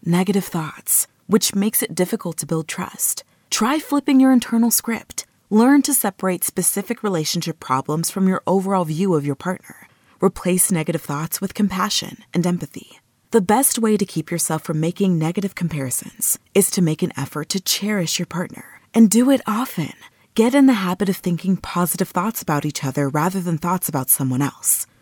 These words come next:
Think about the things you appreciate about your partner and tell them.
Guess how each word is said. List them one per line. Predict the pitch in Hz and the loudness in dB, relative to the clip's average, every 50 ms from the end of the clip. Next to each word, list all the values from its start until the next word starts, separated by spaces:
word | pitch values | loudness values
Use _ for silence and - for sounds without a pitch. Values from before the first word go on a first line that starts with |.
| _ _ | _ _
Think | - - 247 240 - | 2 4 4 4 4
about | 262 269 254 262 | 4 2 2 2
the | - 233 | 2 0
things | - - 214 208 202 180 - | 2 4 4 4 4 2 2
you | 190 | 0
appreciate | 190 - - - 208 202 - - - 170 160 147 | 0 -2 -2 -4 -4 -2 -2 0 0 2 0 0
about | 147 - 143 - | 0 -2 -4 -6
your | - 151 | -6 -8
partner | - - - 165 - - 143 143 147 | -8 -6 -8 -8 -4 -4 -4 -4 -4
and | - - 254 - | -2 -4 -4 -4
tell | - 165 196 208 | -2 -4 -4 -4
them. | 180 - - - | -6 -8 -12 -14